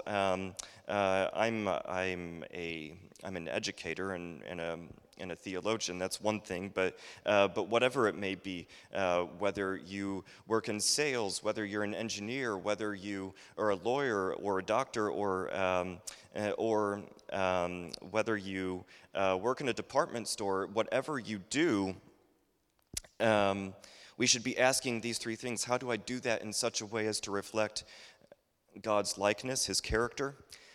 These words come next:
How do I do that in a way that expresses, um, care for the things that he has put in my hands, the things that he has entrusted to me?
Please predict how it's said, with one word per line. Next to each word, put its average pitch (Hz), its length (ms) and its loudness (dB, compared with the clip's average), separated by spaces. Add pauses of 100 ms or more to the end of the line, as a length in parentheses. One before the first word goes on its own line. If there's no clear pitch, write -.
(120)
How 123 220 2
do 113 240 -4
I 95 320 0 (340)
do 123 160 -2
that 113 320 2
in 107 140 -2
a 98 40 2
way 104 540 2 (220)
that 101 120 0
expresses, - 880 2 (280)
um, 90 560 0 (300)
care 110 420 4 (380)
for 110 120 -2
the 95 120 -4
things 104 420 0
that - 120 -6
he 104 120 -4
has 95 100 0
put - 220 -4
in 101 100 -8
my 92 160 0
hands, 87 600 -2 (220)
the 101 100 -12
things 101 320 -6
that 85 100 -10
he 101 80 -6
has 95 160 -2
entrusted 92 560 -2
to - 160 -4
me? - 240 -18